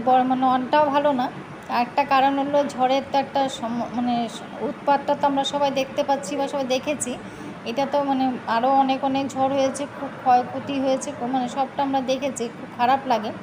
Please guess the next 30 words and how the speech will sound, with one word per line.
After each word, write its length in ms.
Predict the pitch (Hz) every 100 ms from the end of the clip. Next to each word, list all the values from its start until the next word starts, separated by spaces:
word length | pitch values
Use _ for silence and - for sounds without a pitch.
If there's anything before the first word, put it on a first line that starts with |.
| - - - -
এটা 200 | 233 285
ভাবলেও 540 | 240 247 233 254 285
মানে 220 | 285 277 269 -
খুব 100 | 196
খারাপ 220 | 262 247 214
লাগে, 180 | 240 240 262
কত 200 | 247 247
লোকের 420 | 262 247 233 254
যে 100 | 269 247
কত 200 | 226 -
রকম 320 | 240 247 269 262
সমস্যা 520 | - 233 254 - 262 262 - - - -
সম্মুখীন 480 | 294 294 285 302
হতে 280 | 262 262 285
হয় 180 | 294 320
না 100 | 330
এই 120 | 247
ঝড়ে 320 | 240 240 247 240
পড়ে, 260 | 277 277 180 - - - -
তখন 220 | 269 285 285
খুব 120 | 311 - -
খারাপ 320 | 254 254 220
লাগে। 240 | 202 214 330 - - - -
এটাও 300 | 247 240 285
একটা 200 | 285 294
মন 300 | 302 277 277 -
খারাপ 220 | 294 294 285
মানে 340 | 254 262 262 247 202
হয়ে 200 | 294 294
আছে। 300 | 247 208 -